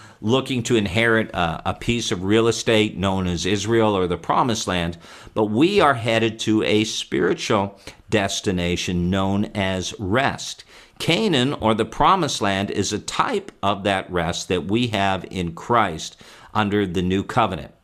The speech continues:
Remember Jesus' words in Matthew eleven twenty-eight and twenty-nine. He said this, "Come to me, all you who labor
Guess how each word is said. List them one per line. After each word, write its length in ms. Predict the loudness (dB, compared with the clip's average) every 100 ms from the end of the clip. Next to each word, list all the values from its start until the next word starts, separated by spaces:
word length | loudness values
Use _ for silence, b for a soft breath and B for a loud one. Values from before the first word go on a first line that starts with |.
| B B B B
Remember 400 | 4 4 4 2
Jesus' 520 | 2 0 0 -4 -2
words 520 | 0 2 2 0 -4 -2
in 160 | 0
Matthew 400 | 2 0 -2 0
eleven 400 | 2 2 2 -2
twenty-eight 800 | -4 0 2 2 2 0 0 -4
and 140 | -6 -4
twenty-nine. 520 | -2 0 0 -2 -4
He 120 | -4
said 260 | -2 -2 -2
this, 220 | -8 -10 B B B
"Come 340 | -4 0 0 0
to 120 | -2
me, 460 | 0 0 0 -6 -12 B B B 2
all 240 | 4 4
you 240 | 2 0 0
who 160 | 0
labor 640 | 2 2 2 2 -2 -4